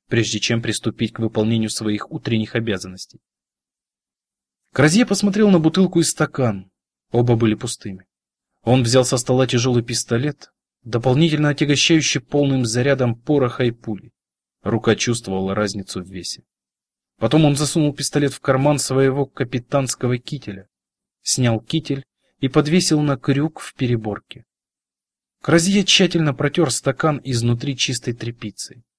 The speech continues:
которую Джонсон оставлял каждый вечер для этой цели, и убрал в выдвижной ящик стола. Затем он аккуратно поставил пустую бутылку в корзинку с крышкой,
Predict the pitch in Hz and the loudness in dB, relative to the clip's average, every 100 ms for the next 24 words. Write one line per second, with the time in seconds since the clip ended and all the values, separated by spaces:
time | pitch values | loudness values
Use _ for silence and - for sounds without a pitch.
0 | - 151 196 165 131 165 180 156 156 127 | -6 0 4 4 2 2 2 2 -2 -2
1 | 120 127 123 131 120 127 117 113 117 135 | -2 0 2 2 2 0 2 0 0 -2
2 | - 120 - 110 104 104 104 104 - 101 | -4 -6 -8 -8 -2 -2 0 -6 -6 -8
3 | 92 - _ _ _ - 127 127 131 139 | -10 -12 _ _ _ 0 4 4 4 4
4 | 127 113 117 113 110 117 107 107 - - | 2 0 0 2 2 2 2 0 -4 -8
5 | - - 92 90 _ _ _ _ _ _ | -12 -10 -10 -12 _ _ _ _ _ _
6 | _ 117 127 135 160 147 143 - 147 151 | _ -2 0 4 4 4 2 0 0 0
7 | 135 120 139 - 147 127 - 131 - 139 | -2 -2 -2 2 2 2 -2 -6 -2 -2
8 | 123 120 135 - 117 - 123 117 135 147 | -2 -2 -2 -2 -8 -2 0 0 -2 -4
9 | - 117 - 123 139 - - 135 | -4 -6 -6 -4 -2 -4 -6 -14